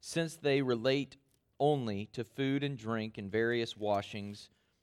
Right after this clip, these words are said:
regulations for the body imposed until a time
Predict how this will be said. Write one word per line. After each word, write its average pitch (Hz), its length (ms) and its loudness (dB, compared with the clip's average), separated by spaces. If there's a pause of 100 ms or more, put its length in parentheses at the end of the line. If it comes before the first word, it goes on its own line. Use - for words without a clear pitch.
(440)
regulations 113 840 2
for - 160 -6
the 104 80 0
body 117 480 4
imposed 101 880 -2
until 104 320 -6
a 98 40 -4
time 98 600 -4